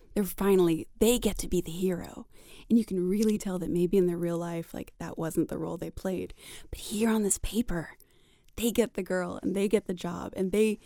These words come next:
you know, they ride off into the sunset. 'Cause I think we all,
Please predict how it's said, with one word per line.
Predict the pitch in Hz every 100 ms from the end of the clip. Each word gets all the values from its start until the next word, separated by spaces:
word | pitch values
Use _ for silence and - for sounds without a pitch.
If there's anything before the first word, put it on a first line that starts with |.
| - - _ -
you | 240
know, | 196
they | 185 208
ride | 196 196
off | 185 190
into | 185 190
the | 190
sunset. | 254 269 - -
'Cause | 254
I | 277
think | 381 -
we | 247
all, | 220 202 180